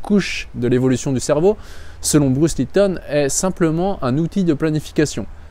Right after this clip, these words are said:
Sauf que nous, pas de bol, on n'a pas appris à nous servir de cet outil de planification et donc notre pensée va un peu se balader, euh,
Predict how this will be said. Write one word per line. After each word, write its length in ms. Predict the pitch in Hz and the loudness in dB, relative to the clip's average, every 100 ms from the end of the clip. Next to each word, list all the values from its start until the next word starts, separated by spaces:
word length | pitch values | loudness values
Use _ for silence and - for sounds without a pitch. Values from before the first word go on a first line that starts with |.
| - | -4
Sauf 200 | - 165 | 0 2
que 100 | 170 | 4
nous, 140 | 147 | 2
pas 180 | 120 190 | 4 2
de 60 | 156 | 4
bol, 360 | 185 202 160 127 | 4 4 4 0
on 80 | |
n'a 120 | 139 127 | 0 0
pas 240 | 185 185 | 2 0
appris 480 | - 151 - - 185 | 0 -4 -4 0 2
à 60 | |
nous 140 | 135 120 | 2 -2
servir 340 | - 147 156 | 0 0 0
de 80 | 139 | -2
cet 220 | - 120 | -2 -2
outil 260 | 139 156 156 | -2 -4 -2
de 100 | 120 | -2
planification 760 | - 123 117 - 135 - 196 | -2 -4 -4 -2 -2 -2 -2
et 20 | 151 | 0
donc 160 | 165 - | -2 -2
notre 100 | 117 | -4
pensée 400 | - 151 190 196 | -2 0 4 4
va 200 | 151 135 | 4 0
un 60 | |
peu 120 | 131 175 | 0 -4
se 140 | - | -2
balader, 520 | 135 131 123 143 170 - - - - | 2 2 2 2 0 -4 -16 -14 -2
euh, 300 | 127 123 120 | 2 4 2